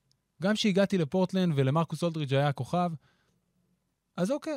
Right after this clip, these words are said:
ראיתי את כל הדברים, ומה צריך לעשות, ואיפה דברים צריך להיכנס, ולה-, אבל לא עשיתי, כי זה לא היה התפקיד שלי."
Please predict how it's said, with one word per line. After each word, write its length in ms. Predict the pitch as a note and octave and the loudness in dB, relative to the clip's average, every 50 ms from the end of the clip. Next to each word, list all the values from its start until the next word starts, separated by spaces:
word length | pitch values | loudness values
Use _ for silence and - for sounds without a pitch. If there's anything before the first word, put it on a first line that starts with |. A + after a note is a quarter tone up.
| A#3 G3+ | -2 0
ראיתי 260 | G3+ A#3 C4 - D#4 | 0 0 0 -2 -4
את 60 | A#3 | -2
כל 140 | - B3 A3+ | 0 2 2
הדברים, 380 | F#3+ D3 D#3 E3 E3 F3 E3+ D3 | 2 2 0 0 2 2 2 0
ומה 140 | D3 D#3 D#3+ | 0 0 -2
צריך 180 | - - - E3 | -2 -4 -2 -2
לעשות, 400 | D#3+ D3 - - D#3+ D3+ C#3 B2+ | -2 -2 0 2 2 2 2 2
ואיפה 260 | D3 D3+ - - D#3+ | 2 0 0 -2 -4
דברים 220 | C#3 D3+ D#3 D#3 | -4 -2 -2 -2
צריך 160 | D3 - - D3+ | -4 -4 -4 -6
להיכנס, 400 | D3+ - D#3 D3+ D#3+ D#3 C#3 C3+ | -4 -2 -2 -2 -2 -2 -2 -2
ולה-, 220 | C#3+ D3 D#3 E3 | -2 -2 -2 -2
אבל 120 | F3 A3 | -4 -4
לא 100 | C#4 D#4 | -2 -4
עשיתי, 260 | D#4+ - - C4 - A3+ | -4 -4 -8 -12 -10 -8
כי 80 | A3+ G3 | -4 -2
זה 80 | G#3 | 0
לא 80 | A3 B3 | 0 0
היה 80 | B3+ | 0
התפקיד 320 | A#3+ - G#3 - - G#3+ - | -2 -4 -6 -8 -10 -8 -6
שלי." 200 | - D3+ A#2 | -6 -6 -6